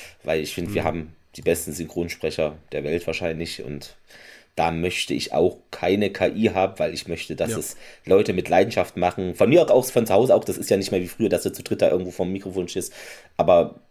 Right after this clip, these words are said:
Speaker 1: ich möchte das gerne lebendig haben und nicht so generisch.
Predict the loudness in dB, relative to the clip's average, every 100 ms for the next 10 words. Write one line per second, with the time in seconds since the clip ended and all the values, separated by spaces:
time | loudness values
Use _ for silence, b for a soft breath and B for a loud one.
0 | -10 -8 -6 -6 -6 -8 -6 -4 -4 -4
1 | -2 -2 -4 -6 -10 -16 _ -2 2 4
2 | 4 4 4 4 4 2 -2 -6 -8 -12
3 | B B B B -4 -4 -6 -6 -4 -2
4 | -2 0 -2 0 -2 -4 -8